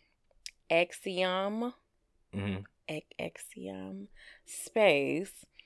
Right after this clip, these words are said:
Speaker 1: on the next generation of lunar spacesuits to be used for nasa's Artemis three mission planned for two thousand twenty-five.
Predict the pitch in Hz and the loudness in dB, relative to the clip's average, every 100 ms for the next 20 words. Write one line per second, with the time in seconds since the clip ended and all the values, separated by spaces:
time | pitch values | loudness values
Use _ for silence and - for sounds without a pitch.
0 | _ _ - 160 151 147 165 - 165 151 | _ _ -2 2 2 2 0 0 0 2
1 | 147 143 165 160 143 - 143 151 160 165 | 4 2 0 -2 -2 -4 -2 0 0 -2
2 | - - 156 147 - 139 131 - - - | -6 0 0 0 -6 -8 -8 -8 -14 -10
3 | 147 143 147 147 143 - 156 139 131 135 | -8 -8 -6 -8 -8 -6 -2 -2 -2 -4
4 | 135 - 160 151 - _ _ _ _ - | -6 -6 -10 -10 -16 _ _ _ _ -6
5 | 151 151 - 160 139 139 - - - 147 | -2 -2 -2 -2 -2 -2 -6 -14 -12 -6
6 | 160 160 147 139 135 - 123 123 - 135 | -2 0 0 -2 -4 -6 -8 -10 -8 -4
7 | 131 135 - 139 127 73 76 - 165 147 | -4 -4 -6 -6 -4 -4 -6 -12 -2 -2
8 | 139 - 143 - 135 143 - 120 - - | -2 -6 -12 -8 -6 -6 -4 -4 -6 -10